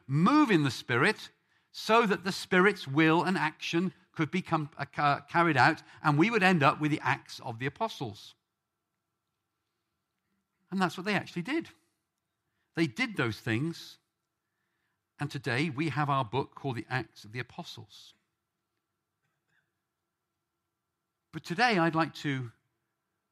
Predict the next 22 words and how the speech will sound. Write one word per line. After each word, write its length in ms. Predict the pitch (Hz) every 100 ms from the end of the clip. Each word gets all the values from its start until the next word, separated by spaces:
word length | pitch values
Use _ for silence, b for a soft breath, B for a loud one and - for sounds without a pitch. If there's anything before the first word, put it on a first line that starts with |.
| _ _
introduce 640 | 202 180 170 220 254 -
you 100 | 135
to 120 | 113 127
this 220 | 147 -
new 180 | 135 135
book 320 | 170 147 -
called 160 | 135
The 140 | 120 -
Actions 720 | 175 - - 107 87 98 - _ _ -
of 380 | 123 117 107 _ _ _ _
the 160 | 113 113
Apostles. 640 | 110 - 120 - 98 - -
Now, 320 | 147 151 - _ _ _ _ _ _ _ _ _ _ _ _
I 80 | 156
just 240 | 180 247
need 120 | 277
to 60 | 202
point 280 | - 202 -
something 340 | - 156 156
out 200 | 156 151
to 240 | - - 107
you. 160 | 80